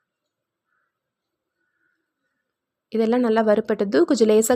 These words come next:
கலர் மாதிரி வந்திருக்கு பாருங்க. இப்ப இதுல சின்ன துண்டளவுக்கு புளி சேர்த்துக்கலாம். ரெண்டு புளியங்கொட்டை சைஸ் அளவுக்கு புளி சேர்த்துக்கிட்டா கரெக்டா இருக்கும்.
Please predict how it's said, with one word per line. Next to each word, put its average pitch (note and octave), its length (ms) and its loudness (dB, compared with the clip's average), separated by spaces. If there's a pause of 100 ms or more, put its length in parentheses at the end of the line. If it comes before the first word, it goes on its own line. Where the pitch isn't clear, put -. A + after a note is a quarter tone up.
கலர் A3 260 2
மாதிரி G#3 180 2
வந்திருக்கு G3 280 -6
பாருங்க. G#3 460 -4 (120)
இப்ப A3+ 160 -6
இதுல A3+ 160 0 (280)
சின்ன C4 300 0
துண்டளவுக்கு G#3+ 500 -2 (100)
புளி A3+ 220 2
சேர்த்துக்கலாம். F#3+ 460 -6 (1040)
ரெண்டு B3 280 2
புளியங்கொட்டை B3+ 500 0
சைஸ் A3 220 0
அளவுக்கு A3+ 320 0
புளி A3+ 180 0
சேர்த்துக்கிட்டா A#3 460 -4
கரெக்டா G3 320 -2
இருக்கும். - 260 -10